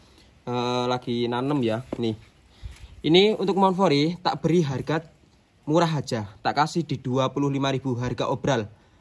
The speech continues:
Monfori cantiknya dua puluh lima ribu rupiah aja. Silakan Bunda di order ya, silakan. Terus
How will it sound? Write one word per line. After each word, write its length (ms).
Monfori 380
cantiknya 480
dua 300
puluh 180
lima 240
ribu 480
rupiah 400
aja. 160
Silakan 400
Bunda 220
di 260
order 400
ya, 400
silakan. 560
Terus 640